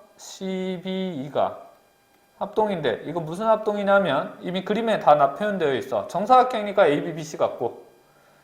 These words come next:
그리고 비이는 공통이니까 같고,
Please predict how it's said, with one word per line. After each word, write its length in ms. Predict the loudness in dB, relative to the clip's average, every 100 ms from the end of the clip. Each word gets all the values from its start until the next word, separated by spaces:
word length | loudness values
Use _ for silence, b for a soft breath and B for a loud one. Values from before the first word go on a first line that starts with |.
| b b
그리고 380 | -2 2 2 0
비이는 640 | 0 0 0 0 -2 -2
공통이니까 760 | -4 -2 0 4 4 4 4 4
같고, 540 | 4 0 -4 -6 -10